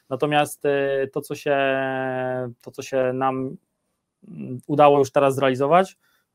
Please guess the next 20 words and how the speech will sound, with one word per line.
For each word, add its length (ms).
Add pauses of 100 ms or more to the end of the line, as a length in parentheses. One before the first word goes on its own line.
e, 180
rozwijamy 440
dalej, 480
bo 160
powiedziałem 540
o 640
w-, 160
mieszkania 440
pod 160
wynajem, 340
kupowanie, 520 (1000)
ale 260
też 520
inwestycje 340
deweloperskie 560
są 180
trochę 160
związane 340
z 40
nieruchomościami, 720